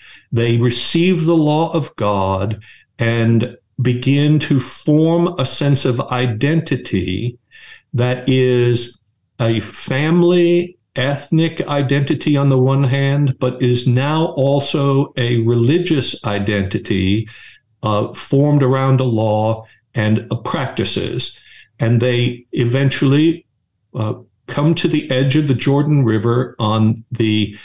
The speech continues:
um, the east bank, uh, of the Jordan, uh, modern day Jordan,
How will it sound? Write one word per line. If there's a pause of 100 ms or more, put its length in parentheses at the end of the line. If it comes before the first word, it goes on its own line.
(300)
um,
the
east (1040)
bank, (140)
uh, (180)
of
the
Jordan, (340)
uh,
modern
day
Jordan,